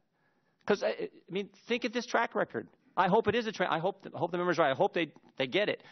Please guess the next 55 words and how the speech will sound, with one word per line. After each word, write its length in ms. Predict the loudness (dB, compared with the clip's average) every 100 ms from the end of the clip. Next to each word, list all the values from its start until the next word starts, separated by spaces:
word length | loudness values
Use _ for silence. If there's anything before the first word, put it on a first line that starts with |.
| -12 2
But 100 | 2
if 80 | 4
they're 80 |
not 100 | 2
gonna 140 | 2 2
listen 220 | 0 0
to 60 | -2
two 180 | -2
guys 220 | 2 0 0
with 140 | -4
the 80 | -4
experience 400 | -4 0 0 0
that 80 | -2
Mister 240 | -2 -2
Kyle 200 | 0 0
and 80 | 2
Mister 180 | -2 -2
Sullivan 380 | 2 2 0
have 300 | -2 -4 -4 -14 _ _ _ _ -12
and 120 | 0
say 120 | 2
the 120 | 4
one 380 | 2 2 2 2
thing 280 | 0 0 2
we 140 | 0
need, 380 | 2 0 -2 -6 -16 _ _ _ _ 0
the 100 | 4
one 240 | 4 4
main 220 | 2 0 0
thing 180 | -2
we 60 | 0
need 240 | -2 -4 -8 _ _ _ _ -6
is 100 | -2
this 180 | 0 2
under, 200 | 0 2
th-, 160 | -4
this, 200 | 0 -2 -2
this, 220 | -8 -8 _
this 200 | -10 -8
person 280 | -4 -4 -2
of 60 | -4
accountability. 460 | -2 -2 0 2
The 100 | 2
one 320 | 4 4 2 2
main 240 | 0 -2
thing, 400 | -2 -2 -2 -6 _ _ _ _ _ _
how, 220 | -2 -2 -2 _
th-, 180 | -18 -6
that, 220 | -2 0 0
that, 180 | -4 -2
that 140 | -2 0
everything 300 | 0 0 0
else 140 | 0
hinges 380 | 0 -2 0 0
on. 300 | 0 0 -4